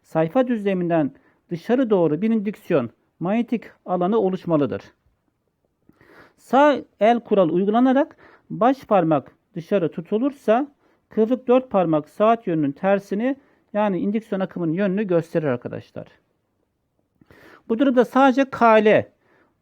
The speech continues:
uçları arasında E M K oluşur. Onu da şu şekilde çizecek olursak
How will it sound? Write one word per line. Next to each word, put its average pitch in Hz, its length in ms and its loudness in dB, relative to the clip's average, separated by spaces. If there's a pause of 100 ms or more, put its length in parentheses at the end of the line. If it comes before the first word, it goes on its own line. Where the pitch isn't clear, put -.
(140)
uçları 247 380 0
arasında 240 380 2
E 202 140 4
M 190 160 2
K 196 160 2
oluşur. 120 460 -2 (320)
Onu 196 160 -10
da 170 40 -8
şu - 80 -14
şekilde 170 260 -4
çizecek 156 340 -4
olursak 196 600 -4